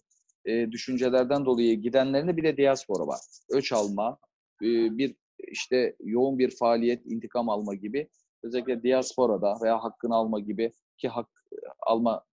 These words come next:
hepsinde vardır da, e, fakat,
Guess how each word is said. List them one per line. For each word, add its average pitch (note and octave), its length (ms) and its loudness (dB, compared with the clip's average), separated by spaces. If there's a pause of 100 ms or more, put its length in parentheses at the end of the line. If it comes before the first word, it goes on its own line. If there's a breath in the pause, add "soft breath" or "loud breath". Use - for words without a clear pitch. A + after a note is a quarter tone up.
(140)
hepsinde A#2 420 -2
vardır C#3 340 0
da, A2 140 -2 (600)
e, A#2 220 2
fakat, E3+ 420 -6